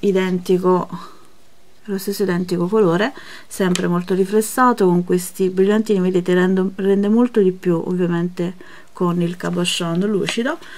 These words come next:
Poi ho realizzato anche queste goccine grandi e piccole, sia rosa che gialle, e anche questi due,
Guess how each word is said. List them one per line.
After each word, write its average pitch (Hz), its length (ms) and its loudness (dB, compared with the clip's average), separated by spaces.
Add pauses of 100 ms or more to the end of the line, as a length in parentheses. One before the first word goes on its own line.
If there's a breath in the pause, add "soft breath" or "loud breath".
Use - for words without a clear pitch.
(200 loud breath)
Poi 180 220 2
ho - 20 0
realizzato 180 560 0
anche 180 300 -2
queste 180 320 -2
goccine 254 760 0
grandi 175 420 0
e - 20 -2
piccole, 254 500 -4
sia 180 200 -2
rosa 160 280 -4
che 240 180 -4
gialle, 202 480 0
e 233 120 -4
anche 180 320 -4
questi 180 340 -2
due, 170 340 -2